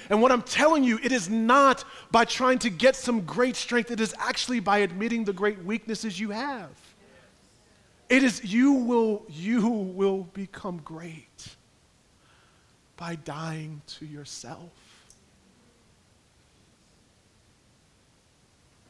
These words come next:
Matthew ten thirty-nine. "Whoever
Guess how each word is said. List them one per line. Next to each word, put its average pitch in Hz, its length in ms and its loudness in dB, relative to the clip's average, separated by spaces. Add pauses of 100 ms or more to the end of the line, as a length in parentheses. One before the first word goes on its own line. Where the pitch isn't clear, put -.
(1200)
Matthew 131 520 -10 (360)
ten 104 360 -14
thirty-nine. 101 360 -16 (1900)
"Whoever 147 480 -6